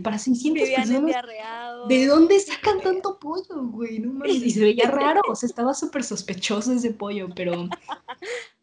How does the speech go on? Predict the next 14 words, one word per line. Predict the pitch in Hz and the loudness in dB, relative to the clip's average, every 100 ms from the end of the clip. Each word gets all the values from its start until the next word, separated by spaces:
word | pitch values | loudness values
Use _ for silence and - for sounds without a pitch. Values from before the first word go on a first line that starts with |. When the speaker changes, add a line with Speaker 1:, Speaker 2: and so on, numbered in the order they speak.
| _ _ _ _ - | _ _ _ _ 2
Speaker 1:
pero | 247 254 | 6 6
me | |
acuerdo | 254 269 302 | 6 4 4
perfecto | 285 240 226 262 | 0 -2 0 0
de | |
los | 233 208 | -2 -6
struggles | 190 - 220 208 208 196 196 - - | -8 -4 -2 0 0 -2 -4 -12 -6
y | 208 202 196 196 196 | -4 -2 -2 -2 -2
está | - 214 | -4 -4
cabrón, | - 220 226 220 185 | 0 0 2 0 -2
¿no, | 185 | -4
Diana? | 185 185 196 | -4 -2 -2
De | 190 180 | -4 -4
que, | 170 165 165 165 160 | -6 -6 -6 -8 -10